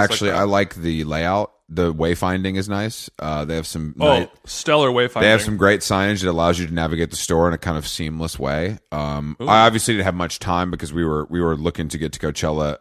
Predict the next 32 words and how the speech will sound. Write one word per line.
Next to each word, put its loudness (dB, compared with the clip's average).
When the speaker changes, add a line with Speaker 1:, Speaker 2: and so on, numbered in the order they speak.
Speaker 2:
early 0
Speaker 1:
Mm-hmm. 0
Speaker 2:
A 0
F -4
just -6
to -10
kinda -4
soak -2
it -2
all 0
in. -2
We 8
were, 10
of 8
Speaker 1:
Mm-hmm. -6
Speaker 2:
course, 6
able 4
to -4
secure 2
our, 6
our 4
artist 2
passes 0
and 0
most 2
importantly, 0
our, 6
uh, 4
parking 2
passes -8
Speaker 1:
<laughs> -20
Speaker 2:
that 4